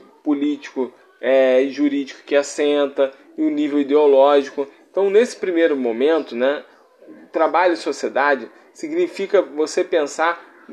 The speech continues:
sempre nessas relações de produção, tá? Então,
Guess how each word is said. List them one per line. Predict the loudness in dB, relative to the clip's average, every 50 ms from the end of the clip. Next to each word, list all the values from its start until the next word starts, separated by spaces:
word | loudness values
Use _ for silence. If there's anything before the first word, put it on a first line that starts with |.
| -20 -20 _ -20 -20 _
sempre | -16 0 4 4 4 4 4 0 -4 -2 0
nessas | 2 2 2 2 0 -2 -2 2
relações | 2 2 4 2 2 0 -4 -4 -2 -2 -2 -2 -4
de | -6
produção, | -8 -6 -6 -6 -6 -6 -10 -8 -6 -6 -6 -6 -8 -12 -20 _ _ _ _ _ _ _
tá? | -2 -2 0 -2 -2 -6 -12 -20 -20 _ _ _ -20
Então, | -4 0 2 2 2 0 -2